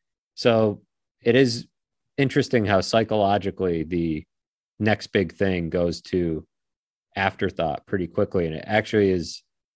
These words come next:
Devin Levi is the, the next hot thing right now in goal, right? He's gonna save the Sabres and he's gonna fix all their goalie problems for the next fifteen years, uh,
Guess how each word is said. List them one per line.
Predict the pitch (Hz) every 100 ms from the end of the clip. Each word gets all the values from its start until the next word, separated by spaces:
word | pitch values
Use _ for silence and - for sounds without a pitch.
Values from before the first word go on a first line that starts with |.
| _ _ _ _ _ _ _ _ -
Devin | 120 117 110
Levi | 131 117 101 95
is | 92 87
the, | - 92 95 -
the | 98
next | 95 92 - -
hot | 92 85 -
thing | 110 82 64 82
right | 76 -
now | 69 67 - _
in | 92 85
goal, | 95 95 71
right? | 82 87
He's | 98 95
gonna | 95
save | 87 - 101 95 87 - _ _ _ _
the | 98
Sabres | - 95 80 82 85 87 - -
and | 92 85 82
he's | 85 -
gonna | 82
fix | - - -
all | 107
their | 101 98
goalie | 87 87 85
problems | - 82 82 80
for | -
the | 87
next | 80 -
fifteen | 82 - 87 76
years, | 60 57 - - - _ _ -
uh, | 87 80 69